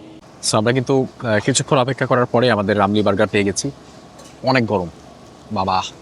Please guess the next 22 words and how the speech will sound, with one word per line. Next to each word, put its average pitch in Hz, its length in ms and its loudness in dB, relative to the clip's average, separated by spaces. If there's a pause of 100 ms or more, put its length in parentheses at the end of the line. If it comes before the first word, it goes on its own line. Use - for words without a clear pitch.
(420)
যাই 113 140 4
হোক, 104 100 0
খুলে 131 220 0
দেখি। 104 260 -2 (1080)
বার্গার 170 300 2
সাইজটা 196 360 2 (200)
মিডিয়াম 180 320 0
সাইজ, 95 340 -4
মানে 101 280 0 (140)
ছোটোই 165 260 2
বলা 127 180 2
চলে, 135 220 0 (640)
যেহেতু 123 280 0
দাম 123 200 2
কম, 135 220 0 (1120)
সাইজ 120 240 0
তো 139 80 -2
একটু 123 140 -2
ছোটো 117 220 0
হবেই। 107 260 0 (1500)
তা 113 80 0
একদম 113 280 0